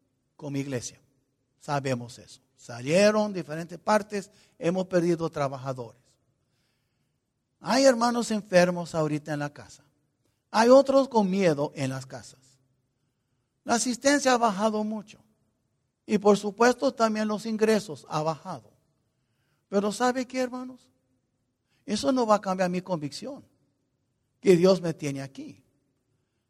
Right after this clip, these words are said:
Y yo creo que ustedes también tienen esa convicción que Dios los tiene aquí. Entonces, que venga lo bueno, venga lo malo, tenemos que confiar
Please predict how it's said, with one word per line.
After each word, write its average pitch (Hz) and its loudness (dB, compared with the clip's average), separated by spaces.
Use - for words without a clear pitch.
Y - -2
yo 214 10
creo 220 6
que 190 -2
ustedes 196 4
también 214 -4
tienen 226 2
esa 208 0
convicción 202 -4
que 170 0
Dios 156 0
los 175 -4
tiene 135 -8
aquí. 320 -12
Entonces, 247 0
que 220 2
venga 330 4
lo 320 8
bueno, 302 8
venga 294 8
lo 247 6
malo, 262 2
tenemos 220 0
que 220 0
confiar 185 -8